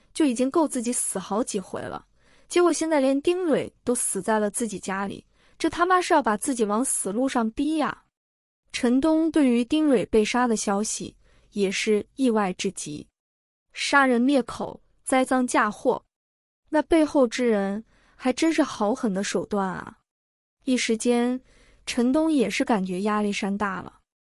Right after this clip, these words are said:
他之前还答应要还马九峰清白的，结果现在又多了丁蕊被杀，马九峰的事还真的是越来越难办了。看到陈东这副惆怅的样子，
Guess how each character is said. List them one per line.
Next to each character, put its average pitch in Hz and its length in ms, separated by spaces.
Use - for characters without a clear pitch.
他 330 140
之 359 160
前 311 180
还 277 140
答 311 260
应 233 340
要 262 120
还 233 160
马 233 200
九 208 160
峰 247 240
清 320 240
白 233 260
的， 233 240
结 262 140
果 254 120
现 233 260
在 214 380
又 269 140
多 269 240
了 240 100
丁 285 240
蕊 262 140
被 - 180
杀， - 340
马 220 240
九 214 180
峰 233 260
的 226 120
事 208 520
还 - 160
真 247 200
的 247 120
是 226 180
越 247 180
来 196 140
越 185 140
难 180 200
办 180 220
了。 - 240
看 330 200
到 294 160
陈 247 280
东 302 180
这 294 140
副 254 160
惆 220 200
怅 269 220
的 233 100
样 220 320
子， - 240